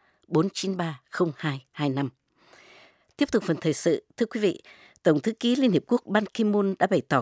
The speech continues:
quan tâm về bạo động đang diễn ra giữa Israel và Palestine. Ông yêu cầu hai bên thực hiện ngay những bước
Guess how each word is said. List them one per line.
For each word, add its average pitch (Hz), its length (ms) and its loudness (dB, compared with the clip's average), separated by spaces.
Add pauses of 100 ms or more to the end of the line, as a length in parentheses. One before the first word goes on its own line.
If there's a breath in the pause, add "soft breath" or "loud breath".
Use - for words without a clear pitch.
(120)
quan 190 140 0
tâm 208 340 0
về 151 120 0
bạo 131 160 -2
động 147 240 -2
đang 190 220 -2
diễn 156 220 -6
ra 190 240 -6
giữa 160 300 -4
Israel 185 460 -4
và 127 140 -8
Palestine. 165 500 -2 (680 loud breath)
Ông 233 160 0
yêu 220 120 2
cầu 156 340 0 (280 loud breath)
hai 220 200 -2
bên 202 240 0
thực - 200 -10
hiện 165 260 2
ngay 202 180 2 (180)
những 175 220 0
bước 247 140 0